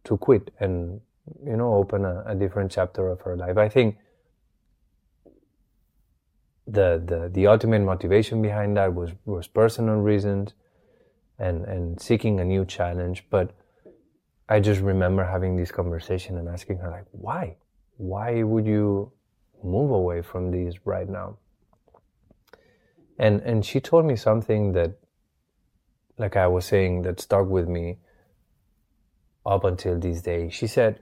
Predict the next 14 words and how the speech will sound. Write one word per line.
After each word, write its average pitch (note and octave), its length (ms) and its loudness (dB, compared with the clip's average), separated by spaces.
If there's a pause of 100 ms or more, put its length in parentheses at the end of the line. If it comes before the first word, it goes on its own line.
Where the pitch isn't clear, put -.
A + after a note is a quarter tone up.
(720)
"You C3 140 4
know, D3 160 6
we A#2+ 200 6
come C3 500 -2 (280)
from A2 320 0
the F#2+ 120 2
peer-, A2+ 580 0
from, F#2+ 320 0
from F#2 300 0
the, F2 280 -4
from F#2 300 -6
the - 240 -12 (460)
strongest B2 960 0 (480)
technical G#2+ 720 0